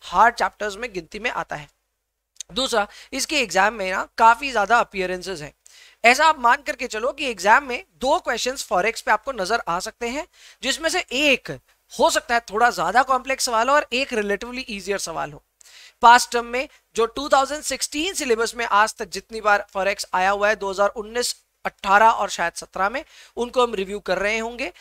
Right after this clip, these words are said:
शायद मैं उन्नीस और अठारह को रिव्यू कर रहा हूँगा, दो, दो टर्म्स में रिव्यू करूंगा या दो साल रिव्यू करूंगा, चार टर्म्स रिव्यू करूंगा। तो I will tell you exactly कितने क्या टाइप के सवाल आए हैं।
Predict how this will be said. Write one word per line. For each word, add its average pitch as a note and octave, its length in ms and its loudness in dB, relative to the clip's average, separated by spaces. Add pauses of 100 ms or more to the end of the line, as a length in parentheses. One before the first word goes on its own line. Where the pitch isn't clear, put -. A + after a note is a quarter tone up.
(100)
शायद C#4 220 2
मैं D4+ 100 0
उन्नीस C4+ 280 -2
और C#4+ 100 2
अठारह A#3 360 2
को B3+ 80 -2
रिव्यू B3 260 -6
कर A#3 160 -2
रहा A#3 100 0
हूँगा, B3 320 0 (1200)
दो, A3+ 220 0
दो A3 320 -2
टर्म्स A3 500 -2
में G#3+ 120 -4
रिव्यू G3 220 -8
करूंगा G3+ 280 -4
या A3 100 4
दो A3 220 -2
साल A#3+ 280 4
रिव्यू A#3 220 -8
करूंगा, G#3+ 300 -6
चार G#3+ 240 0
टर्म्स A#3+ 280 -8
रिव्यू G3 200 -10
करूंगा। G3 400 -6 (460)
तो C4+ 60 2
I C#4+ 40 6
will E4+ 160 2
tell D#4+ 200 2
you E4+ 140 0
exactly A#3+ 360 0
कितने C4+ 340 -4
क्या B3 180 4
टाइप A#3 240 0
के A#3+ 120 -4
सवाल G3+ 340 2
आए G3+ 200 -4
हैं। B3+ 180 -10